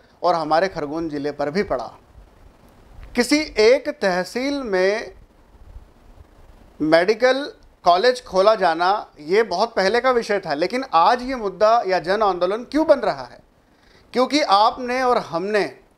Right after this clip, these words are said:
इस वैश्विक महामारी में अपनों को खोया है। क्यों हुआ ऐसा? ऐसा सिर्फ इसलिए हुआ क्योंकि मूलभूत चिकित्सक सुविधाएं,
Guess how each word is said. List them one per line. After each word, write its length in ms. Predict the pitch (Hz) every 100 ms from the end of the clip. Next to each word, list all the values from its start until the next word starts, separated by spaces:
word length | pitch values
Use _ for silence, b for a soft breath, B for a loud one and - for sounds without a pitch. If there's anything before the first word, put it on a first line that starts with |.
| -
इस 180 | 196 190
वैश्विक 500 | 160 165 202 269 220
महामारी 580 | 156 147 156 139 135
में 360 | 135 143 175 233 B B -
अपनों 340 | 156 180 208
को 120 | 190 160
खोया 320 | - 123 117
है। 140 | - - - _ _ _ _ _ - - - - - _ - -
क्यों 160 | 214
हुआ 220 | 170 165
ऐसा? 320 | 139 - - - - _ _ _
ऐसा 240 | - 156 180
सिर्फ 300 | - 285 233
इसलिए 340 | 196 - 160
हुआ 340 | 151 151 185 247 B B B -
क्योंकि 320 | 240 247 262
मूलभूत 800 | 214 220 285 285 190 196 269 269
चिकित्सक 600 | - 190 208 196 302 -
सुविधाएं, 640 | - 190 175 180 214 208